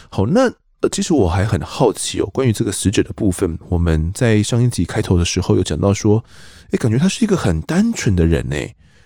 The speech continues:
在家庭里面也是，然后在，呃，工作我们去访查他的同事的时候，也都，他们也都说他是个很单纯、很善心的一个人嘛。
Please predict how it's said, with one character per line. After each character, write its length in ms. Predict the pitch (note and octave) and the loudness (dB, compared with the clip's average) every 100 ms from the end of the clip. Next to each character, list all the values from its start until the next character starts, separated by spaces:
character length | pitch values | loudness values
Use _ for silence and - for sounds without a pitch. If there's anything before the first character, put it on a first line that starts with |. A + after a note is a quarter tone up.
| _ _ | _ _
在 260 | - F3+ D3+ | -2 0 0
家 240 | - D3+ | 0 -2
庭 180 | D#3+ B2 | 0 2
里 140 | F#2+ | 2
面 240 | F2 B2 A2 | 4 2 2
也 180 | F2+ D#2+ | 2 0
是， 440 | - - A#2+ A2 | -4 -2 2 2
然 100 | F#2+ | 0
后 160 | B2 B2+ | 0 0
在， 400 | - C3+ A2 G#2 _ _ _ - | 0 2 2 -2 _ _ _ -8
呃， 300 | F2+ F2 D#2+ | -2 0 0
工 240 | E2 C#3+ D3+ | 0 0 0
作 180 | D3 C#3 | 2 2
我 220 | A#2 F2+ | 2 2
们 120 | E2+ | -2
去 160 | F#2+ F3+ | -2 -4
访 240 | - D#2+ | -2 -2
查 160 | D#2+ E2+ | 0 0
他 80 | C3 | 2
的 80 | A2+ | 0
同 220 | - F2+ | 0 -2
事 120 | - | 2
的 80 | C3+ | 2
时 160 | F#2+ G2 | 2 0
候， 280 | - G#2+ - - - _ - | 2 0 0 -20 -20 _ -12
也 80 | |
都， 80 | - | -8
他 100 | - | -4
们 140 | G3+ C3 | 0 0
也 80 | |
都 140 | - C3 | 0 -2
说 160 | - | 0
他 100 | C3+ | 0
是 140 | C3+ C#3 | 0 -4
个 80 | F#2 | -4
很 100 | F2 | -4
单 240 | - B2 | -2 -4
纯、 340 | C#3 D#2+ D2+ E2 | -2 -4 -4 -6
很 120 | - | -8
善 220 | - B2 | 0 0
心 220 | F#2+ G#2+ | 2 0
的 40 | G2+ | 2
一 60 | |
个 100 | F2 | 2
人 240 | E2+ E2 A#1+ | 2 2 -2
嘛。 240 | C#2 B1 | -2 -4